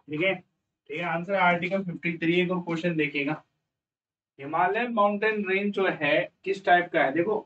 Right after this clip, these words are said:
हिमालयन सब, ठीक है, ठीक है, एटी थ्री में all out, India World Cup में पक्का, जैसी rating India की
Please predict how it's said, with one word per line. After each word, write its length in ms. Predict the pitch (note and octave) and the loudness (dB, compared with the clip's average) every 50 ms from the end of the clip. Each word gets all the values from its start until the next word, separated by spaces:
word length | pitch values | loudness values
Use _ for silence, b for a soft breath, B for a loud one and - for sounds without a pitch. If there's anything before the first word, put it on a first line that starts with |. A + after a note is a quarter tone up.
| _ _ | _ _
हिमालयन 480 | _ C3 C3+ C#3 D3 D#3 F#3 G3 G3 | _ -4 -2 0 0 2 0 0 -2
सब, 260 | F#3 G3 G3+ G3+ G3+ - _ _ _ _ _ _ _ _ - | 0 2 2 0 0 -4 _ _ _ _ _ _ _ _ -8
ठीक 120 | E3 E3+ | -4 -4
है, 120 | E3+ - - - _ _ _ - _ _ _ _ _ _ _ | -4 -4 -4 -8 _ _ _ -20 _ _ _ _ _ _ _
ठीक 140 | - D3 D3 | -12 -8 -8
है, 200 | D3+ C#3+ D3 - _ _ _ _ _ _ _ _ _ _ _ _ _ _ _ _ _ - - _ _ _ _ _ _ _ | -8 -8 -10 -16 _ _ _ _ _ _ _ _ _ _ _ _ _ _ _ _ _ -20 -20 _ _ _ _ _ _ _
एटी 300 | C#3+ D3 C#3+ C#3+ F3 F#3 F#3 | -4 -4 -4 -4 -6 -8 -6
थ्री 240 | - E3 D#3 E3 E3+ | -6 -4 -2 -2 0
में 140 | F3 G3 G3 | 0 0 -2
all 380 | F#3+ - - D3 D#3+ F3 C#3 | -2 -2 -2 2 4 4 6
out, 280 | D3 C#3+ A2 - - - - - _ _ _ _ _ _ _ _ _ _ _ _ _ _ _ _ _ _ _ _ _ - | 6 4 2 2 -6 -14 -18 -18 _ _ _ _ _ _ _ _ _ _ _ _ _ _ _ _ _ _ _ _ _ -10
India 340 | C#3 C#3+ D3 D#3+ F3+ F#3 E3+ | -6 -6 -2 0 2 2 2
World 280 | D#3+ D#3 D#3 D3 - - | 2 2 0 -2 -2 -4
Cup 100 | D3+ D3 | -4 0
में 140 | D#3+ F3 E3+ | 0 -2 -2
पक्का, 500 | - - C#3 - _ _ - - - - _ _ _ _ _ _ _ _ _ _ _ _ _ _ _ _ _ _ _ _ _ _ | -2 -8 -10 -12 _ _ -10 -10 -10 -12 _ _ _ _ _ _ _ _ _ _ _ _ _ _ _ _ _ _ _ _ _ _
जैसी 320 | - A#2+ B2+ C3 C3+ D3+ D3 | -8 -8 -8 -6 -6 -4 2
rating 320 | C#3 C#3+ C#3 C3+ C#3+ D3 | 2 2 2 4 2 2
India 320 | D3 C#3 C3 B2 B2+ B2+ B2 | 2 2 2 0 0 0 0
की 180 | A#2 A#2 A2+ | 0 -2 -4